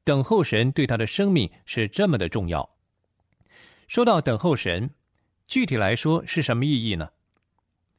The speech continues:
在我们日常生活里，怎么样才算是等候神呢？既然等候神这么重要，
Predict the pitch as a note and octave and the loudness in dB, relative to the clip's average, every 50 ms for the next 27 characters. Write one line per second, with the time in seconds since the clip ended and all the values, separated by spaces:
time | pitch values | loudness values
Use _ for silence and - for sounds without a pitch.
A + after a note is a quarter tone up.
0 | _ _ _ _ _ _ _ - - D#3+ D#3 D3 C3+ C3+ D3+ F3 F3 C3+ - C3 | _ _ _ _ _ _ _ 0 2 4 4 4 4 4 4 4 2 2 0 -2
1 | C3 B2 - A#2+ A2+ - A2+ G#2+ F#2+ E2 D2 D2 - _ _ _ _ _ _ _ | -4 -2 -2 -2 -2 -2 -4 -4 -2 -4 -6 -6 -10 _ _ _ _ _ _ _
2 | _ - C3 C3 D#3 G3+ G#3 F3 D3 - A#2 A#2+ - - C3+ A#2 - B2+ A2+ - | _ -4 0 2 4 4 4 2 2 0 -2 -2 0 0 -2 -2 -2 -2 -4 -4
3 | F#2 E2+ - A#2 A2 F#2+ - - E2 F2+ A#2 C#3 - - _ _ _ _ _ _ | -4 -4 -2 -2 -4 -2 -2 -4 -4 -2 -2 -4 -4 -6 _ _ _ _ _ _
4 | _ _ _ _ _ _ _ _ _ _ _ _ _ _ - - D3 C3+ B2+ B2+ | _ _ _ _ _ _ _ _ _ _ _ _ _ _ -2 0 2 2 4 2
5 | B2+ B2+ - B2 A#2+ - F#3+ F3+ - - A#2 A#2 C3+ - G#3 E3+ A#2+ G2 - B2 | 0 0 0 -2 -2 0 0 0 2 2 2 0 2 2 0 0 0 0 -2 -2
6 | G#2 G2 F#2 D#2+ C2+ B1 | -2 0 0 0 -2 -2